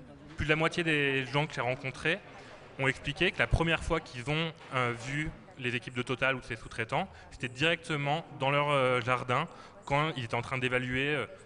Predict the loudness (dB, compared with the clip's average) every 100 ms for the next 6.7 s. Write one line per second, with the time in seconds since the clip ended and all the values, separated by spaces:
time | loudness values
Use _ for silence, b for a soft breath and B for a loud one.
0 | -10 -4 -2 -2 0 2 2 2 0 -4
1 | -4 -2 -2 2 2 2 0 0 2 0
2 | -2 -8 B B -2 0 0 -4 -6 -4
3 | 0 0 -2 0 0 0 -2 -4 -8 -12
4 | B B B -8 -2 -2 2 2 2 -2
5 | -2 -4 -6 -16 -20 -20 -20 -20 -20 -20
6 | -20 0 4 4 2 -2 -2